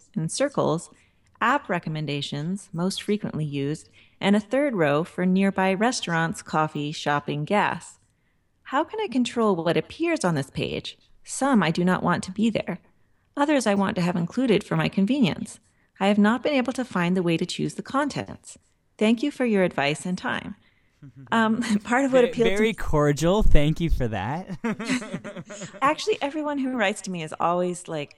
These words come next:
Speaker 1: really appreciative, and it's always really, like, fun to help people. Um, so basically what Lauren is talking about is the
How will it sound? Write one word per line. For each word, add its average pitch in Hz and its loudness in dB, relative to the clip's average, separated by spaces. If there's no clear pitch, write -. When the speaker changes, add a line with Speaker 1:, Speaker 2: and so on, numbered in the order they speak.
Speaker 1:
really 196 -2
appreciative, 160 -4
and 135 -4
it's 151 -6
always 165 2
really, 139 0
like, 135 -4
fun 151 -4
to 175 -2
help 147 -2
people. - -8
Um, 202 4
so 240 0
basically 294 0
what 233 4
Lauren 226 4
is 220 0
talking 233 0
about 196 2
is 190 2
the 180 2